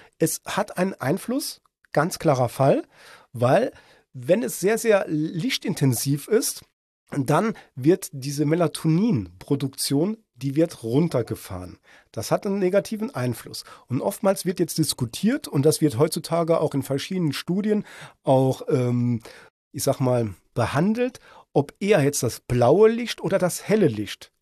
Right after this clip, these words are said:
unseren Schlaf negativ beeinflusst. Die Studienlage ist auch dort sehr unvollständig, weil einfach auch wie bei den Sportlern, das Beispiel von eben, ist, ähm, die Populationsgrößen sind zu gering,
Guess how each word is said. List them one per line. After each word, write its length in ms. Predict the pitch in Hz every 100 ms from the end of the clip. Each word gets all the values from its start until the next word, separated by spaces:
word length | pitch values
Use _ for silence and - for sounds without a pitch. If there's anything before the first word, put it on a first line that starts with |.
| _ _ _
unseren 400 | - 165 170 139
Schlaf 380 | 135 147 139 165
negativ 640 | 139 147 175 175 - 151
beeinflusst. 680 | 131 110 156 - 220 226 - _ _ _ _ -
Die 60 | 160
Studienlage 720 | - 202 226 233 185 180 196
ist 160 | 175 -
auch 160 | 147
dort 320 | - 170 220 -
sehr 560 | - 175 202 202 202 _ _ _ _ -
unvollständig, 840 | 214 262 - 214 - 214 214 233 - -
weil 160 | 139
einfach 300 | 151 170 160
auch 260 | 123 120 - - _ _ _ -
wie 200 | 120 196
bei 120 | 202
den 140 | 165 147
Sportlern, 560 | - 160 196 185 175 - _ _
das 200 | 127 -
Beispiel 300 | 139 147 147
von 160 | 123
eben, 380 | 110 170 190 202 - - _
ist, 180 | - - -
ähm, 240 | 170 131 127
die 100 | 127
Populationsgrößen 1160 | - 143 147 147 151 - 202 220 - 185 180 165
sind 200 | 170 165
zu 120 | 170
gering, 400 | 160 156 165